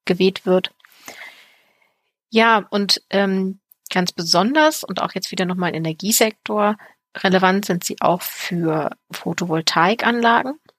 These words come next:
Ja, wenn man mal so, gibt ja immer so Ideen, man könnte ja über der Wüste Photovoltaikanlagen aufbauen und, ähm, und sowas. Da muss man halt dran denken, dass dort natürlich Sandstürme möglich sind und die zerkratzen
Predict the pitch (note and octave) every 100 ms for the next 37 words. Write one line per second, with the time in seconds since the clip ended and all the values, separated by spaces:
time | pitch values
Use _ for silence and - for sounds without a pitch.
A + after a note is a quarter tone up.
0 | _ - F#3 F3+ F3 E3 E3+ F3+ F3 -
1 | - D3+ F3+ G3 F3+ F#3+ G3 G#3 F#3 F3
2 | - G3 - - E3+ F#3 F3 G3 G#3 -
3 | F#3 F#3+ F#3 - - F#3+ - E3+ F3+ -
4 | F#3 F#3 - F3 F3 F3 E3+ E3 - F3+
5 | - E3 D#3+ D#3+ D#3+ - E3 E3 - -
6 | C#3+ D3 - - F3 F3+ F#3 - F#3 A3+
7 | G3+ F#3+ F#3 - F#3+ F3+ F#3 A3 G#3+ F3+
8 | F#3+ - D#3 G3 G3+ F3+ - F3+ F3 -
9 | _ - - _ - G3 A3+ - A3 A3+
10 | A3 A3 G#3+ A3+ B3 C4 - B3+ C4+ G3+
11 | F#3+ - F#3+ A#3 A#3 - G#3+ - - -
12 | - A3+ A3